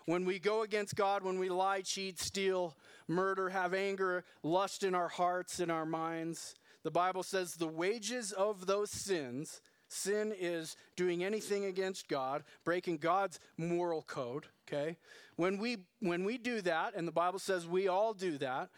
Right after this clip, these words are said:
we're all guilty. And it says the wages of that, we earn death. We deserve death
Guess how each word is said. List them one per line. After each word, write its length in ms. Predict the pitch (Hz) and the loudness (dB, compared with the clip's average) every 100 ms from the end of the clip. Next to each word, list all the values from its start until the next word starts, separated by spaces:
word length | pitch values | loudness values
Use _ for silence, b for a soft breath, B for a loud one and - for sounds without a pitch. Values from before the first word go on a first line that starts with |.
| B - | B 0
we're 220 | 170 196 | 4 4
all 220 | 202 202 | 4 0
guilty. 640 | 170 170 240 240 185 151 | -2 2 2 2 -4 -2
And 80 | 151 | -2
it 80 | 160 | -2
says 220 | 190 175 | -4 -2
the 120 | 170 | -2
wages 600 | 165 190 247 208 254 247 220 | 0 0 0 -2 -4 -6 -2
of 320 | 208 208 175 | 0 0 0
that, 260 | 160 151 | 0 0
we 240 | 175 240 247 | -4 -6 -2
earn 380 | 208 214 214 220 B B 151 135 | 0 0 0 -2 B B -10 2
death. 420 | 208 208 170 165 | 2 2 -4 -6
We 180 | 196 226 | -6 -2
deserve 640 | 196 180 196 226 240 185 170 | -2 0 2 2 0 -4 0
death 600 | 202 143 107 - - | 0 0 -6 -16 -18